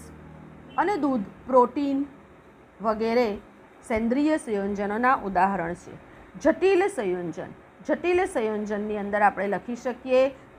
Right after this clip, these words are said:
ક્લોરોફિલ, એટલે કે હરિત દ્રવ્ય જે આપણને પાનમાં મળી આવે છે લીલા રંગના, અને બીજું આપણે હરિત દ્રવ્ય લખી શકીએ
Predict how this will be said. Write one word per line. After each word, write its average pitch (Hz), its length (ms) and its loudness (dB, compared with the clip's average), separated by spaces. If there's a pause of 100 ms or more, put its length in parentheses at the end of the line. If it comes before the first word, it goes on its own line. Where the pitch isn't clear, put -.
ક્લોરોફિલ, 233 960 2 (3000)
એટલે 220 260 -4
કે 214 180 -4
હરિત 226 380 0
દ્રવ્ય 254 640 2 (360)
જે 208 220 -2
આપણને 196 440 -4
પાનમાં 220 500 4
મળી 247 280 0
આવે 247 240 2
છે 285 120 -8
લીલા 233 360 -2
રંગના, 240 460 0 (240)
અને 262 180 0
બીજું 277 420 4
આપણે 214 240 0
હરિત 208 360 -6
દ્રવ્ય 196 460 -4
લખી 196 280 -6
શકીએ 262 440 -2